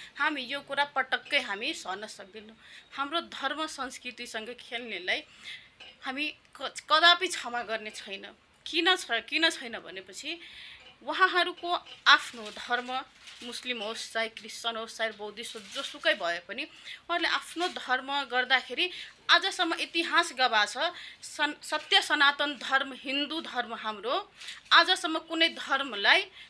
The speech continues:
विरोध गरेको छैन कि तपाईँले यो मनाउनु पाउँदैन भनेर। तर हामी जब यो, विशेष गरी यो द्वन्द्व हुन्छ, यो द्वन्द्वको बेलामा, यो द्वन्द्व हुनुको कारण एउटै हो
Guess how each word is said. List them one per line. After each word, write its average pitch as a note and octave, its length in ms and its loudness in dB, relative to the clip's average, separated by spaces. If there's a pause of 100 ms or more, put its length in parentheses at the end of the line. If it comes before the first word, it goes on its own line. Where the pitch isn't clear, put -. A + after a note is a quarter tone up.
विरोध C#4 340 0
गरेको C4 340 2
छैन C4+ 240 -2
कि C4+ 100 0
तपाईँले B3+ 360 2
यो B3 140 0
मनाउनु A#3 420 -2 (920)
पाउँदैन C4 440 2
भनेर। F#3 340 -12 (400)
तर F4 100 8
हामी D#4 720 6 (500)
जब C#4+ 180 4
यो, D#4 140 0
विशेष D4+ 420 -2
गरी D#4+ 180 2
यो D#4 60 2
द्वन्द्व D4+ 420 2
हुन्छ, A#3 280 -10
यो C4 180 0
द्वन्द्वको C4+ 460 -6
बेलामा, G#3+ 400 -2 (240)
यो D#4 60 -4
द्वन्द्व E4 320 -2
हुनुको E4 380 -4
कारण D4+ 380 6
एउटै D4 340 0
हो C#4 320 -2